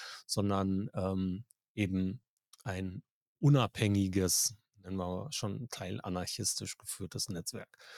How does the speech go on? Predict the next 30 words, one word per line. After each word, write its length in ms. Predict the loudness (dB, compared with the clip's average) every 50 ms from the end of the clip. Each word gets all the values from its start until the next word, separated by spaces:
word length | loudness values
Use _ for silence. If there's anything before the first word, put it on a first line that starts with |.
| -18 -18 -20 -20 -20 _ _ _
Und 240 | 2 2 2 2 2
eine 240 | 4 6 6 6
dieser 200 | 4 4 2 2
Möglichkeiten 540 | 4 4 2 2 0 0 0 0 2 2 2
ist 100 | 2 2
Mastodon. 520 | 2 2 2 2 2 0 -2 -2 -2 -6 -8 -12 _ _ _ _ _ _
Mastodon 760 | -18 -8 -4 0 0 0 2 2 2 4 4 4 4 2 0 -4 -6 -6 -2
geistert 420 | 0 2 2 2 2 0 0 4 4
durch 160 | 4 4 6
unsere 320 | 4 4 4 4 2 2
Blase 560 | 2 4 4 4 4 4 4 4 4 4 4 2
schon 220 | 2 2 2 4
seit 180 | 4 2 2 2
einer 200 | 0 0 2 4
Weile. 580 | 4 6 8 8 8 8 8 6 6 4 2 0
Im 80 | 0 0
Mai 260 | 2 2 2 2 2
hab 200 | 0 -2 -2 -4
ich 160 | -4 0 0
mich 180 | 0 0 0 -2
auch 120 | -6 -6 -4
tatsächlich 480 | -4 -4 -2 0 -2 0 0 0 0 2
mal 180 | 2 0 0 2
angemeldet. 760 | 2 4 6 6 6 6 6 6 6 4 4 4 4 4 2
Seitdem 300 | 0 -2 -2 -2 -2 -2
ist 120 | -2 -2 -4
da 60 | -2
relativ 420 | 0 2 2 0 0 -2 -6 -2
wenig 240 | -2 0 -2 -2 -4
passiert. 500 | -4 -4 -2 0 2 4 4 4 2 0